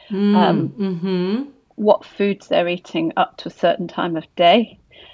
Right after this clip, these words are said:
Speaker 2: Um,
Speaker 1: Mm-hmm.
Speaker 2: right down to the actual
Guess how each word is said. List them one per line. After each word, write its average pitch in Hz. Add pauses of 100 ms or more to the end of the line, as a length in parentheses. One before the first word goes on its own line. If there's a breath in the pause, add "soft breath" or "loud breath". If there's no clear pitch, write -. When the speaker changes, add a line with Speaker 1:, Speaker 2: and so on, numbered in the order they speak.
(300 loud breath)
Speaker 2:
Um, 185
Speaker 1:
Mm-hmm. 180
Speaker 2:
right 233
down 185
to 180
the 190
actual -